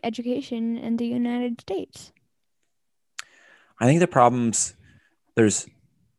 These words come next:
Speaker 2: public education and private education are, you know, they're, they're remarkably similar, similar, similarly flawed. Um, you know, even Elon with billions of dollars and, uh,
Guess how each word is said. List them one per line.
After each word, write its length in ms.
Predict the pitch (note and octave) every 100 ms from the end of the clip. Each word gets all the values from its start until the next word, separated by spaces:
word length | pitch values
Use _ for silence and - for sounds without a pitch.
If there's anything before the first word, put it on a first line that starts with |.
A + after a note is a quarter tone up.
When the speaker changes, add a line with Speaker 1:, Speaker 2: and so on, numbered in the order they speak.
| _ -
Speaker 2:
public 320 | C3+ C3 C3+
education 640 | B2+ A2 A#2+ A#2+ A2+ A2+
and 120 | G2 F2+
private 300 | F#2+ F#2+ F#2
education 640 | F#2+ - F#2 - F#2 E2+ -
are, 320 | - F2 E2+ E2+ _ _ _ _ -
you 120 | F#2+
know, 260 | F2+ F2 - -
they're, 300 | - G2 F#2
they're 180 | F#2+ G#2+
remarkably 720 | G#2 G#2 A2+ A2+ G2+ F#2 F#2+ _ _ _ _ -
similar, 640 | - G2 F2 F2 F2 -
similar, 540 | - - A2 F2+ F2+ G2+
similarly 580 | - A2+ G#2 G2 F#2+ F2
flawed. 520 | - E2+ E2+ F#2 F#2 - _ _ _ _ _ _ -
Um, 520 | F#2 F2 E2+ F#2 F#2 F#2+ _ _ _ _ -
you 120 | F2+
know, 60 | E2+
even 320 | G2+ G2 - -
Elon 520 | G#2+ G2 F2+ F2+ F2+
with 340 | F2+ F2+ - - _ _ _ _ _
billions 400 | G2+ G2+ G2+ F2+
of 60 | F2+
dollars 600 | F#2 G2 F#2 F#2+ - -
and, 320 | - F2+ F2
uh, 240 | F2+ F#2+